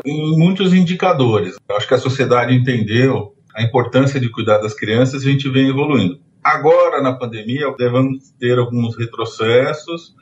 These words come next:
que nós vamos ver mais nos indicadores do ano que vem. Todos os projetos da Fundação Abrinq são feitos pra todos. Porém, como você falou, tem uma identificação nas O D S, questão de desigualdade. Por exemplo, tem que tomar um cuidado em trabalho infantil.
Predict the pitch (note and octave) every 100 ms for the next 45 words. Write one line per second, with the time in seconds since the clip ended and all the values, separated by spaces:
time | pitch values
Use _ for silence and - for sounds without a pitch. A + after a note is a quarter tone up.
0 | _ - D3 C#3+ D3+ C3 C#3+ C#3+ D3 D#3+
1 | D#3+ D#3+ C#3+ C#3+ - D3 C#3 C#3 C3 C#3+
2 | C#3+ - C#3 A#2 F#2+ - _ _ _ -
3 | F3+ F3+ E3 C#3 C3 B2+ B2 A#2+ B2 A2+
4 | B2 A2+ C#3 - D3+ - D3+ - - -
5 | - B3+ - E3 C3+ A2 - - - _
6 | _ B2+ C3+ F#3 F3+ D3 C3 C3 B2+ C3+
7 | C3 D3+ C3+ C3 C#3 A#2+ A#2+ - A#2+ -
8 | A#2+ A#2 A2+ G#2+ G#2 G2 G#2 G#2 B2 C#3+
9 | C3+ A2+ A2+ A2 A#2 G#2 G2+ G#2 G#2+ G#2+
10 | G2+ B2 D3 C3+ - - _ _ C3 A#2
11 | G2+ G2 D3+ D3+ C#3 C#3+ C#3 B2 C3 D3
12 | C#3+ D3 - C3 C3+ C3 C3+ C#3+ C3 D3
13 | D#3+ - D#3 - B2 G2